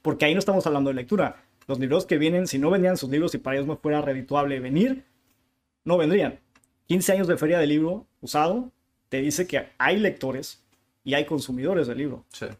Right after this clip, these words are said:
Speaker 1: Y eso es un dato que te puedo dar yo y nadie me lo contó, ¿no? O sea, ahí está. Pero esta cuestión de que como estudiante vimos esa necesidad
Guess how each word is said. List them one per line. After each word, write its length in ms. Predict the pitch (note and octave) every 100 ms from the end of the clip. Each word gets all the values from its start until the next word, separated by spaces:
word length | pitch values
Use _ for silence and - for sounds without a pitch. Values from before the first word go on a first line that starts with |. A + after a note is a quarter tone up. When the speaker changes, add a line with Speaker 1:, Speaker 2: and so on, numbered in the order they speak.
| _
Speaker 1:
Y 80 | B2+
eso 140 | B2+
es 100 | C3+
un 300 | D#3 D#3 D#3
dato 420 | C#3+ D3 E3 E3+ -
que 80 |
te 120 | - G#2+
puedo 300 | - C#3+ D3
dar 180 | C#3
yo 180 | C#3+ C#3+
y 60 | C#3
nadie 200 | C#3 C#3+
me 80 | C#3+
lo 140 | B2
contó, 360 | B2 B2 D#3+ F#3+
¿no? 140 | D3+
O 40 |
sea, 120 | E3+ B2+
ahí 60 |
está. 400 | C3 - E3+ C#3+ - _ _ _ _ _ _ _ _ -
Pero 400 | F3+ F#3 G3 - -
esta 280 | E3+ F3+
cuestión 320 | F3 D#3 E3 D#3
de 100 | D#3
que 160 | C#3+
como 160 | C#3+ C#3
estudiante 600 | C3+ C#3 C#3 D3 D3 D3
vimos 340 | C#3+ C#3+ D3 C#3+
esa 200 | C3 C#3
necesidad 640 | C3+ B2+ - B2 C3+ C3